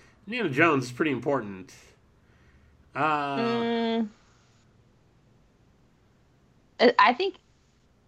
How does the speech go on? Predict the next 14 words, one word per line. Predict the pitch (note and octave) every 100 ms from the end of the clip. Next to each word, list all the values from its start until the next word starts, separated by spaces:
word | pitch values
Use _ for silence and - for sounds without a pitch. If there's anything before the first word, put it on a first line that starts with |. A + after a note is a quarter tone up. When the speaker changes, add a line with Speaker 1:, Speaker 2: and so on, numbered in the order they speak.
| -
Speaker 2:
Indiana | A3+ B3+ F4 D4+
Jones | A3+ G#3+ G3+ - _ _ _ _ _ G3
is | F#3+
more | E3+ F#3+
important | G3 G3 F#3 C#3 F3+ - -
if | F3+
it's | - -
your | F3+
first | F3+ G3 G#3 G#3+
ride | G3 F#3+
to | E3
Disneyland | E3+ F3 E3 D#3+ D#3+ D#3 - _ _ -
after | D#3 - F3+ E3
having | - E3 D#3 D#3